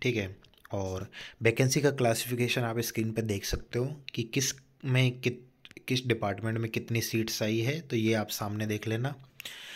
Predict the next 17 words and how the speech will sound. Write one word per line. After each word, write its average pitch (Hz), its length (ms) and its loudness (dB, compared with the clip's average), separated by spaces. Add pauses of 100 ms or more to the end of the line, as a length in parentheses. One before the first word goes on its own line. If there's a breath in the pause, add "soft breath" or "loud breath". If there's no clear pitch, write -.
(280 loud breath)
और 92 560 -4
यहाँ 117 160 0
पे 120 100 0
पंचायत 113 420 0
राज 117 160 4
आपको 113 240 -2
लास्ट 107 300 -2
में 113 100 0
विजिबल 107 420 2
होगा, 110 200 0
तो 117 140 0
इसका 107 600 -2 (200)
जो 110 180 0
मैटर 101 300 0
है 113 60 2
यहाँ 110 140 0
पे 113 140 0